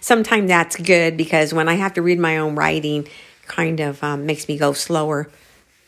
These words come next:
'cause I just kinda, like, scratch when I write and, um, I have to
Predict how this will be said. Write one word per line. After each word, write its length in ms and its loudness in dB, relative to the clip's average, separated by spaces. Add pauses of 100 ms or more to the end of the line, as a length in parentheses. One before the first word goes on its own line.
(120)
'cause 280 -2
I 160 -4
just 300 -6 (400)
kinda, 240 -2
like, 220 -4
scratch 1120 -4
when 140 0
I 260 0 (280)
write 500 0
and, 360 -4
um, 400 -10
I 100 -2
have 260 -8
to 320 -6